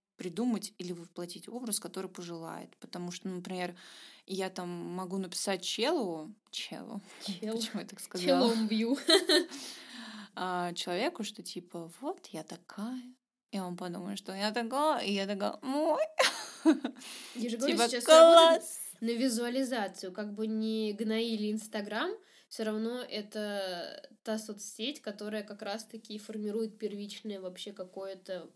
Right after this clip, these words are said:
Speaker 2: представление о человеке, о его.
Speaker 1: Еще плюсы соц-, э, общения в социальных сетях — это то, что мы можем просто изменять все. Мы можем удалять всю информацию. Типа
Speaker 2: Ну да, ага,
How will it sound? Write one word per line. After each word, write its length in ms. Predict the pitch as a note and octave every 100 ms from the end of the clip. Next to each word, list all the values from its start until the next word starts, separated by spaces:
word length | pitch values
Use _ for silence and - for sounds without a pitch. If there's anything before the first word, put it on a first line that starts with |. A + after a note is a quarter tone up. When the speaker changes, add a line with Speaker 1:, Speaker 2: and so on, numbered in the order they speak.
| _
Speaker 2:
представление 800 | A3 F#3 - G3+ G3+ F3+ F3+ E3+
о 20 |
человеке, 580 | - F#3 F3+ E3+ E3 - E3+
о 20 |
его. 400 | F3 F3 F3+ A3 - -
Speaker 1:
Еще 500 | G3+ - A4 A4+ B3+
плюсы 640 | - C4 C#4 - G3+ G3+ G#3+
соц-, 520 | - A3+ G#3 G#3 -
э, 240 | - F#3+ F#3+
общения 720 | - F#3+ - D#4 G#4 F#4 D4 C#4+ D4 _ -
в 120 | -
социальных 680 | - - F3+ - F#3 F3+ F3
сетях — 400 | - G#3 C#4+ D#4+ -
это 200 | G3+ -
то, 140 | -
что 200 | C4 -
мы 120 | G3 F#3+
можем 400 | F#3 G3 G3 F3+
просто 400 | F#3 F#3+ - - -
изменять 540 | F3+ F#3 F3+ F3+ F3+
все. 480 | - - F3 D#3 -
Мы 160 | F#3 F3+
можем 380 | F3 F#3+ G3 -
удалять 500 | F3 F3+ F3 F3+ F3+
всю 220 | - - F3+
информацию. 760 | F3+ F#3 F3 E3+ F#3 - -
Типа 300 | - - G#3+
Speaker 2:
Ну 200 | B3 D#4+ A3
да, 380 | B3+ A#3 A3 A3
ага, 240 | A#3 A3+